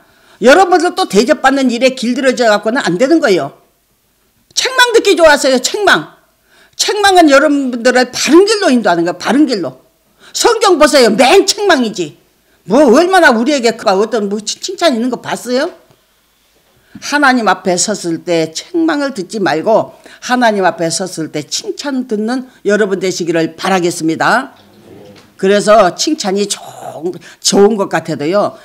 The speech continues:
우선 먹기는 꽃감이 달아서 자기 기분이 좋을지 몰라도 절대로 안 좋은 거예요. 절대로 안 좋은 거예요. "바요나 시몬아, 네게 복이 있도다. 이것을 알게 하시는 네가 아니요 하늘에 계신 내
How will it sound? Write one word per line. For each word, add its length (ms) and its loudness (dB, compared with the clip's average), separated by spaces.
우선 420 -8
먹기는 400 -4
꽃감이 460 -6
달아서 440 -6
자기 320 -10
기분이 420 -4
좋을지 320 -4
몰라도 720 -2
절대로 1040 -6
안 180 -6
좋은 200 -4
거예요. 180 -4
절대로 340 -6
안 100 -8
좋은 140 -12
거예요. 300 -14
"바요나 400 -8
시몬아, 680 -6
네게 440 -6
복이 240 -6
있도다. 320 -4
이것을 380 -4
알게 260 -2
하시는 400 -4
네가 260 -2
아니요 300 -2
하늘에 340 -2
계신 280 -4
내 160 -2